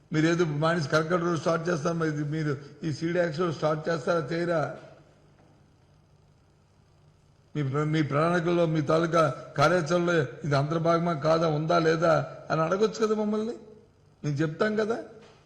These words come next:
ఏదో పెద్ద ఓ-, ఏదో మీరు బె-, బె-, ఇది, ఇది, ఆ,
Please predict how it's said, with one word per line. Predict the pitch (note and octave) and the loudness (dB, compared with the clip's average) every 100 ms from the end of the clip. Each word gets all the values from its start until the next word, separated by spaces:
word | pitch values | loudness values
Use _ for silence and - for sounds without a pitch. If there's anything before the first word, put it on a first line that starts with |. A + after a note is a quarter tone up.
| _ _ _ _ _ _ _ _ _ _ _ _ _ _ _ _ _ _ _ _ _ _ - | _ _ _ _ _ _ _ _ _ _ _ _ _ _ _ _ _ _ _ _ _ _ 2
ఏదో | G#3 A3+ | 4 4
పెద్ద | G#3+ F#3 F#3+ | 0 -2 2
ఓ-, | A3+ F#3+ F#3+ F#3 - - - - - - _ - - | 4 4 0 -2 -4 -16 -20 -20 -20 -20 _ -20 -8
ఏదో | D3 E3+ F#3 F#3 | 0 2 2 2
మీరు | D3+ C#3+ E3 D3 A#2 - E3 | 0 -2 -2 -2 -4 -12 -2
బె-, | E3 D3+ | 0 2
బె-, | D3+ D3+ C#3+ A#2+ - - D#3 | 0 -2 -2 -4 -10 -6 -4
ఇది, | D#3 D#3+ E3 | -2 -2 -2
ఇది, | D#3 D#3+ | -2 0
ఆ, | D3 | 2